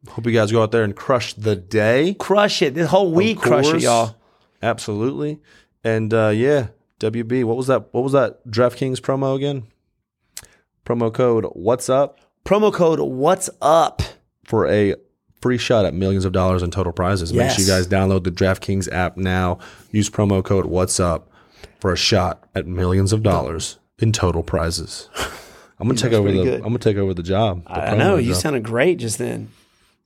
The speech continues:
Speaker 1: I
Speaker 2: And you can
Speaker 1: mean,
Speaker 2: remember the lines. I have trouble.
Speaker 1: Well, we're both studying it together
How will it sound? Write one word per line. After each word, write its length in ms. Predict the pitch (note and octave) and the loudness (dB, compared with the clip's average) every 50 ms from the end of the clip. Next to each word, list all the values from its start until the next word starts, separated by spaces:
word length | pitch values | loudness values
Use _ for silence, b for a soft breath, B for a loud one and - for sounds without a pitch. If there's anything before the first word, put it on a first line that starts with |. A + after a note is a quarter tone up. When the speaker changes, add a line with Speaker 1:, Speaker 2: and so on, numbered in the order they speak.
| _ - | _ -2
Speaker 1:
I 60 | C#3 | -2
Speaker 2:
And 100 | D#3+ F#3+ | 0 0
you 60 | G3+ F#3 | 0 2
can 120 | F#3 D#3+ | 0 0
Speaker 1:
mean, 80 | D3+ D3 | 2 2
Speaker 2:
remember 220 | D3+ D3 C#3+ C#3+ | 2 2 0 0
the 100 | C3 C3 | 0 0
lines. 360 | B2 C3+ E3 F3 - A#2 A2 C3+ | -2 -2 -2 -4 -4 -4 -4 -4
I 40 | |
have 100 | C3+ B2+ A#2+ | -6 -6 -4
trouble. 380 | - C3 C3 C3+ A#2+ G#2+ - _ _ - - - - | -4 -4 -4 -6 -8 -14 -16 _ _ -20 -10 -2 2
Speaker 1:
Well, 360 | G#2+ A2+ A2 G2+ F2+ E2 - - _ _ _ _ _ _ _ _ _ _ _ - | 4 4 6 4 2 0 -6 -14 _ _ _ _ _ _ _ _ _ _ _ 0
we're 120 | G#2+ G2+ | 0 0
both 280 | F2+ F#2 G2 G2 F#2 - | 2 2 2 2 2 0
studying 320 | - - F#2+ F#2+ F#2 F2+ | 0 0 2 2 2 0
it 100 | E2+ A1+ | 0 -2
together 440 | E2 E2+ F2+ F2+ F#2 F2 F2 - | -2 0 0 2 2 2 0 -2